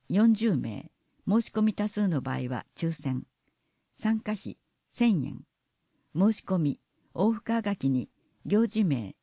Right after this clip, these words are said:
希望日時、郵便番号、住所、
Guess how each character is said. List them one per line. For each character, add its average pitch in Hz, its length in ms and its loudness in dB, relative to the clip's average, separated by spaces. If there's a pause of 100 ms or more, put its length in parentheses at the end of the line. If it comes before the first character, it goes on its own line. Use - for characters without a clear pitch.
(100)
希 170 120 -2
望 190 220 2
日 180 320 -4
時、 - 200 -8 (380)
郵 208 200 4
便 214 240 2
番 196 240 -2
号、 120 320 -8 (100)
住 180 200 -2
所、 - 280 -8